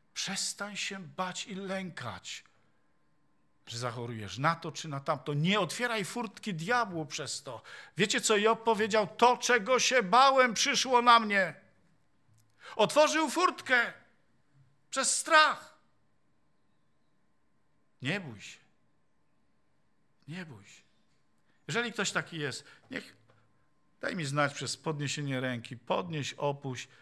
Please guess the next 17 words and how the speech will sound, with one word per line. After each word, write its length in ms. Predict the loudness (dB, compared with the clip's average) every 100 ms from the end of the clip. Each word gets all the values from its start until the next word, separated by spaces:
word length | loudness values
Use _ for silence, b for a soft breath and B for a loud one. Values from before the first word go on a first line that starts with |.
| b b
"Tak, 320 | -4 -4 -4
ja 100 | -4
potrzebuję 640 | -6 -10 -8 -8 -8 -6
Bożego 440 | -8 -10 -10 -10 -14
pokoju. 520 | -16 -10 -6 -4 -4
Ja 140 | -4
chcę, 380 | -6 -6 -4 -6 -8 B
żeby 280 | -4 -2 0
pokój 420 | 4 2 2 -6
Pana 460 | 12 12 12 2 -6 B B
wypełniał 580 | 2 6 8 6 4 0
moje 280 | 0 -2 -2
serce, 500 | -2 -2 -4 -6 -6
moje 260 | -4 -6
życie". 420 | -6 -8 -10 -14 -18 B B
Śmiało, 680 | -2 4 6 6 4 -2 -10 _ b b b
śmiało, 760 | -6 4 8 10 8 4 0 -12